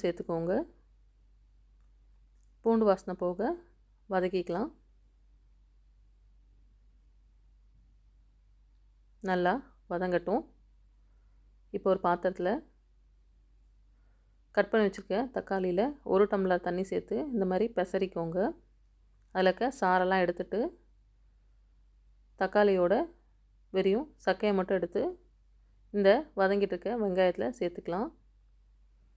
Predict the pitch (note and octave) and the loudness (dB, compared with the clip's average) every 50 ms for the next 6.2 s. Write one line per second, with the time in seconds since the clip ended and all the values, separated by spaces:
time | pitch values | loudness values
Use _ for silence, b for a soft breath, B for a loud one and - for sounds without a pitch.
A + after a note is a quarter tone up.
0 | _ _ _ _ _ _ _ _ _ _ _ _ _ _ _ _ _ _ _ _ | _ _ _ _ _ _ _ _ _ _ _ _ _ _ _ _ _ _ _ _
1 | _ _ - G3+ G3 - B3 B3+ B3 A#3 G3 G3 G3 G3 F#3+ F#3+ F#3+ F#3 - - | _ _ 0 0 2 4 4 6 6 6 6 6 6 6 4 2 2 2 2 2
2 | F#3+ F#3 F#3+ F#3+ F#3+ F#3 G#3+ D#4 D#4 - _ _ _ F#3 F#3 F#3+ G#3 G#3+ G#3+ G3 | 4 4 4 4 4 2 2 0 -4 -8 _ _ _ 0 0 2 2 2 2 2
3 | F#3 F#3+ F#3+ G3 F#3+ F#3 F#3 F3+ F3+ - F3+ F3 F3+ F#3 F#3 F#3 F3 E3+ E3+ E3+ | 2 0 -2 -2 -4 -4 -4 -6 -2 0 2 2 2 2 2 0 2 2 0 0
4 | E3+ E3+ F#3+ C4+ E4+ - _ _ _ _ _ _ - F#3+ F#3+ F#3 F#3+ A3 D#4 E4 | 0 0 -2 -2 -6 -8 _ _ _ _ _ _ -2 -2 2 4 4 4 4 0
5 | - _ _ _ - A3 A3+ B3+ B3 A3 G3+ G3 G3 G3 F#3+ F#3+ - F3+ F3 F3 | -4 _ _ _ -2 0 4 6 6 6 6 6 4 4 0 0 -4 -4 -2 0
6 | F3 F3 G3 | 0 2 0